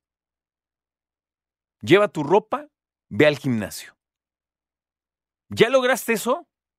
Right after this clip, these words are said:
Chido. Métete. ¿Qué vas a hacer hoy? Ah, pues me toca, taca, taca. Ok.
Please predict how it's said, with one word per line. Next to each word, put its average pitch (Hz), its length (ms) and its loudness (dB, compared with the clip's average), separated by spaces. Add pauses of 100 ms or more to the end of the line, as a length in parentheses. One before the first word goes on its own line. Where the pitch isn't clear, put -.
(220)
Chido. 131 360 -4 (580)
Métete. - 680 -4
¿Qué 165 100 0
vas 175 180 2
a - 20 -10
hacer 151 200 -4
hoy? 127 300 -2
Ah, 117 180 -4
pues 107 140 -12
me 104 120 -8
toca, 131 260 -4
taca, 101 240 -8
taca. 107 240 -12
Ok. - 180 -8